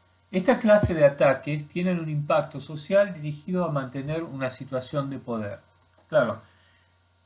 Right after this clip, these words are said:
el poder, ¿por qué lo quiere mantener la persona?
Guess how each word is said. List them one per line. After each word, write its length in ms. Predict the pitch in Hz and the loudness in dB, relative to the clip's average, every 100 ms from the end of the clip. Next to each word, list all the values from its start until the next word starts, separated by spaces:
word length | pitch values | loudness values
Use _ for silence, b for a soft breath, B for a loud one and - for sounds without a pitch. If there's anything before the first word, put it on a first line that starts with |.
| _ _ _ | _ _ _
el 180 | 151 143 | -8 -6
poder, 440 | 151 170 247 262 | -2 4 6 4
¿por 260 | - 165 147 | 2 -2 -2
qué 140 | 185 | -4
lo 180 | 160 147 | -2 -2
quiere 280 | - 160 147 | -2 -2 0
mantener 720 | 143 131 135 139 143 135 123 120 | 0 -2 -4 -2 2 0 -2 -4
la 180 | 123 - | -4 -2
persona? 640 | 117 - 117 110 107 107 | -8 -6 -6 -6 -8 -14